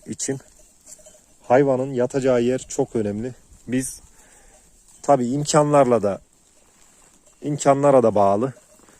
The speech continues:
Bizim ilk başta imkanımız azdı. Evin altında baktık. Sonradan burayı yapabildik. Rabbime şükürler olsun. Hayvan yatacağı yer olmadığı zaman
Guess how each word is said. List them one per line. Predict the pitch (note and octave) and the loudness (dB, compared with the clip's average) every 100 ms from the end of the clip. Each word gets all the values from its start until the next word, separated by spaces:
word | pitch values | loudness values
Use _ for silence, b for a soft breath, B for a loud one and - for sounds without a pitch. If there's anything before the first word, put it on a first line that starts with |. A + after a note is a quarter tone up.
| b | b
Bizim | D#3 D3 D3+ | -8 -6 -6
ilk | D3 D3 | -6 -2
başta | C3 A2 C#3+ | 0 0 -2
imkanımız | B2+ - C3 C3+ C3 | -2 0 0 0 0
azdı. | B2 C3+ G#2 C#3 C3 | 2 2 2 -6 -2
Evin | C3 C3+ | -2 0
altında | C3+ B2 C#3+ C#3 | 0 -2 -2 0
baktık. | B2+ - - D#3 - _ _ _ b b b b b b b _ | 0 -2 -6 -14 -16 _ _ _ b b b b b b b _
Sonradan | - - D#3 C3 A#2+ C#3 B2+ - | -2 0 2 2 2 0 -2 -4
burayı | C3+ C3 B2 | 2 2 2
yapabildik. | B2+ - B2+ A2+ G2+ - | 0 0 0 -2 -6 -4
Rabbime | A#2 - A#2+ A#2 | -2 -2 -4 -6
şükürler | - C3 A#2+ | -6 -4 0
olsun. | A#2 G2 - D3 - b _ _ _ _ _ b b b | 2 0 -6 -16 -16 b _ _ _ _ _ b b b
Hayvan | C3 D3 | 2 2
yatacağı | D3+ D3+ D3+ D3 D3+ | 2 2 2 4 4
yer | D3 D3 | 4 4
olmadığı | D#3+ D3+ A#2+ A#2 | 4 2 0 -2
zaman | A2 C#3+ E3+ | 0 -2 -2